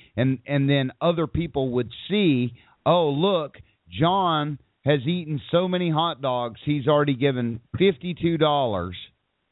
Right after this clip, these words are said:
to the such and such, you know, the, the battered women's shelter or the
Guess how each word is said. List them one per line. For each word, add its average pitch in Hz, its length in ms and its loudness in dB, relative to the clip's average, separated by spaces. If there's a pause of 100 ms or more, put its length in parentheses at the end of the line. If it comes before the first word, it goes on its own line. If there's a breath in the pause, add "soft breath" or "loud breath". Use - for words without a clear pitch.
(180)
to 151 280 4
the 127 140 -2 (100)
such 165 240 -2
and 151 220 -4
such, 151 200 -2 (120)
you 135 100 -2
know, 135 200 0
the, 110 360 -2 (500 soft breath)
the 120 540 4
battered 147 340 0
women's 127 420 -2
shelter 87 440 -2 (200)
or 131 260 4
the 123 100 -4